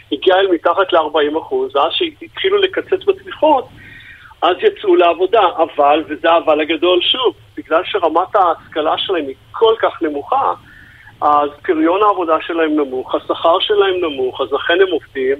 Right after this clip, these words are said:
אבל ה-, המצב שלהם הוא לא טוב, כלומר באופן כללי, אה, הם מרוויחים מעט מאוד, ו-, ואפילו הדבר הזה נבלם. ואגב, עוד נתון שרואים, שכביכול מראה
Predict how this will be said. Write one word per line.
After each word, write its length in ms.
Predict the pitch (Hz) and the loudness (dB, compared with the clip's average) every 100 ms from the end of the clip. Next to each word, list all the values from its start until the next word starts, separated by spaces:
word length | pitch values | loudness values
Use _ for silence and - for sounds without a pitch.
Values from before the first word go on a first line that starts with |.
| - | -4
אבל 420 | 139 135 139 139 135 | -6 0 0 2 2
ה-, 240 | 131 131 - - - - - | 2 0 -2 -18 -20 -16 -4
המצב 540 | 139 147 - - 175 196 | 0 0 0 2 2 0
שלהם 460 | 214 202 143 131 | -4 -2 -2 -2
הוא 140 | 135 135 | -4 -2
לא 140 | 156 - | -4 0
טוב, 280 | 240 139 - | 0 0 -4
כלומר 280 | - 139 131 | -10 -6 -6
באופן 440 | 123 139 151 - 175 | -4 -2 -2 -2 -4
כללי, 520 | - 156 135 131 131 - | 0 0 2 0 -2 -6
אה, 60 | 135 131 127 135 135 | -6 -2 -2 -2 -2
הם 100 | 139 | 0
מרוויחים 480 | 127 139 - 185 | 0 -2 -2 0
מעט 300 | 175 151 - | 2 2 0
מאוד, 220 | - 151 175 | 0 0 2
ו-, 280 | 185 170 185 | -2 0 0
ואפילו 320 | 170 240 262 | 0 0 0
הדבר 280 | 226 208 208 | 2 2 2
הזה 160 | 190 202 | 2 2
נבלם. 300 | 190 - 135 - _ _ - - | 0 -2 -2 -2 _ _ -18 0
ואגב, 300 | 147 202 156 | 2 2 0
עוד 240 | 175 220 | 0 -2
נתון 300 | 254 247 190 156 | -2 -2 -2 0
שרואים, 520 | - 143 143 139 139 | 0 0 -2 -4 -4
שכביכול 680 | - - 147 143 - 180 185 | -6 -6 -4 -4 -2 0 2
מראה 340 | 160 165 185 | 2 2 2